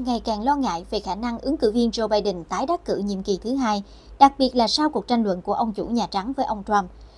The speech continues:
Ông Biden bị cho là lép vế hơn so với đối thủ trong màn so kè đầu tiên này. Tuy nhiên, ngày ba tháng bảy, Tổng thống Mỹ Joe Biden khẳng định sẽ tiếp tục đại diện cho đảng Dân Chủ tham gia tranh cử trong cuộc bầu cử Tổng thống Mỹ hai nghìn không trăm hai mươi bốn,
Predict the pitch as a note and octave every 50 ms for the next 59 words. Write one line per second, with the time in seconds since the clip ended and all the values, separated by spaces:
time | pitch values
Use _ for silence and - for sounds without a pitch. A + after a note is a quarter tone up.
0 | - - - - D#4 D#4+ C4 A3+ B3 C4+ B3+ G#3 F#3+ F#3 F#3+ F#3 - C#4 C#4+ C#4+
1 | C4+ A#3 F#3 F3 G3 B3+ C4 - B3+ C#4+ D#4 D4+ C#4 C4+ C4+ C4 A#3+ - A3 G3+
2 | A#3 B3 A3+ A3+ C4+ D4 - A3 C3+ D3+ G3 - A3 G#3 G3+ F3 E3 - G#3+ G3+
3 | - - F#3+ E3+ - - F3 - - - G#3 G#3 G#3 G3+ F#3 F#3 E3 - - -
4 | - - - - - - - C4 B3+ A#3+ A#3+ B3 B3 A#3+ A#3 A#3 - - - -
5 | C4+ C4+ C4 B3 D4 D4+ D#4 D#4 D4+ E4+ F4 D4+ E3+ A#2+ F3 A#3+ - - - -
6 | - A#3+ G3 G3 A#3+ A#3+ D4+ D#4+ B3+ F3+ G#3 - C4 A3+ G#3 A3 G#3 G3 G#3 F3+
7 | F3 - G#3+ F#3+ F#3+ A#3+ C4 A#3+ F3+ F3+ - G3+ F#3+ - E4 F#4 - B3 G3 -
8 | G#3 F3+ E3+ F3+ G#3+ G#3 F#3 F3+ - C#4 C#4+ B3+ F3+ F3 G#3+ B3+ C4 A#3+ A3+ A#3
9 | F#3+ E3 F#3+ - B3 B3+ A#3+ A#3+ A#3+ A#3 A3+ - - B3 B3 A#3 G3+ D#3+ - A3
10 | C#4 - - - - - E4 E4 D#4 C#4 B3 - A#3 G#3+ G3 - F#3+ F3 F#3 -
11 | G3 F3 F#3 G3+ G#3 B3+ D4+ C4 F#3 F3 A#3 B3 C4+ B3+ A#3+ A#3 G3+ E3 - G3
12 | F#3+ - G3+ F#3+ G3 G3 F#3+ F#3 F#3+ F3+ F#3 F#3 G#3+ D4+